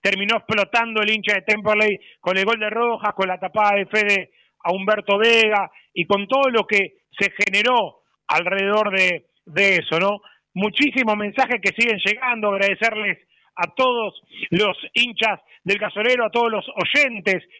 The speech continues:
del show de Temperley que están comunicándose con WhatsApp, mandándonos sus saludos por el Día del Periodista. Y en este día tan especial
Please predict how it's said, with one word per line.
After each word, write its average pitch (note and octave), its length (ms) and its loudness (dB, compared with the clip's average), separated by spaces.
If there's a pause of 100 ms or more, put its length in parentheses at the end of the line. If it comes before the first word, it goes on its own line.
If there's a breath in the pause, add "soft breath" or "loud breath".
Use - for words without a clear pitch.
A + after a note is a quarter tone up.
del F#3+ 160 0
show A3+ 200 0
de G#3 100 0
Temperley G#3+ 460 -2
que F3+ 80 -4
están G#3 340 -2 (200 soft breath)
comunicándose G#3+ 760 -2
con G3 180 -10
WhatsApp, A3+ 440 0
mandándonos G3+ 540 -2 (300 soft breath)
sus G3 180 -6
saludos A3 580 -2 (320 soft breath)
por G3+ 200 0
el G#3 80 -4
Día G#3+ 400 0 (140)
del G3+ 200 -2
Periodista. A#3 720 0 (320 soft breath)
Y A#3 540 -4
en G#3+ 160 0
este C#4 240 -2
día C4+ 360 0 (200)
tan C4 240 -2
especial C4+ 720 -2